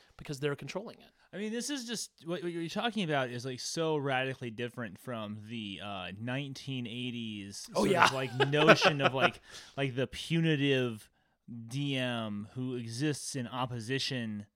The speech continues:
Speaker 2: to the players. And
Speaker 1: Yeah.
Speaker 2: there's, like, kinda, like, the sort of, like, antagonistic and wrathful sort of, like, omnipresent being.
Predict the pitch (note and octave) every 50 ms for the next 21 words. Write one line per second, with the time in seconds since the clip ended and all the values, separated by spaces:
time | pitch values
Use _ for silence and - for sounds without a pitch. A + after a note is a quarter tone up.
0 | _ _ _ _ _ - - C#3 A#2 A#2 - - C#3 C3+ C3 B2+ B2 A#2 A2 G#2+
1 | G#2 G2+ G2+ - - A#2 D3+ C3 A#2+ A#2 A#2 B2 A#2+ A#2 A#2+ A#2 A2+ G2+ - -
2 | C3 C3 B2+ B2 G#2+ G#2+ B2 B2 A#2 A2 - C#3+ B2+ A#2+ G#2 A2+ G#2+ G#2+ - -
3 | - - - - - - _ - C3 C#3 C#3 C3+ B2+ A#2 A2+ C#3+ D3+ D3+ D#3 D3
4 | C#3+ C#3 C#3 C#3 C3 - - C#3 B2 - B2+ A2+ A2 A2 A#2 A#2+ B2 B2 B2 B2
5 | B2+ B2+ - - - C3 B2 A#2 A2+ - - C3 B2+ A#2+ A#2 A2 G#2 A2+ F#2 F#2+
6 | A#2+ A2 G#2+ G#2 - - A#2+ B2+ C3 C3 C3 B2+ B2 A2+ - - - C#3+ C3 C3
7 | A#2+ B2 A2+ A2 A2 G#2 B2 A#2+ B2 B2+ B2+ B2 A#2+ A#2 A2+ A2 G#2+ G#2